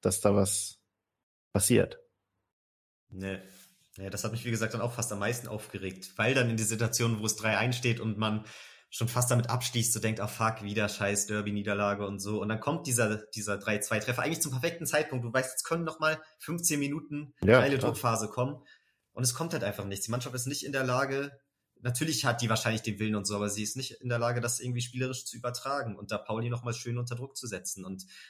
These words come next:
Speaker 2: was dann da die letzten fünfzehn Minuten gezeigt wurde, war halt so ein bisschen enttäuschend. Ein paar Flanken aus dem Halbfeld,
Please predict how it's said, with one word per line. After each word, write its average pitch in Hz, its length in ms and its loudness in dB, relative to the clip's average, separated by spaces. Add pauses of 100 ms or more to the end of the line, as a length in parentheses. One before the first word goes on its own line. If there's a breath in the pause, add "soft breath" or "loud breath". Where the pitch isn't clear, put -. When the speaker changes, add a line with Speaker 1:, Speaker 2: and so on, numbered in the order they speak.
(140 loud breath)
Speaker 2:
was - 160 -2
dann 110 100 2
da 107 100 0
die 101 120 -4
letzten 110 240 -2
fünfzehn 110 280 -4
Minuten 101 280 -6
gezeigt 101 340 -4
wurde, 113 180 -4
war 113 100 0
halt 113 140 0
so - 80 -8
ein 113 40 -6
bisschen 117 200 -6
enttäuschend. 113 640 -4
Ein - 100 -20
paar 117 200 0
Flanken 117 640 -2 (240 soft breath)
aus - 160 0
dem 98 140 0
Halbfeld, 143 580 2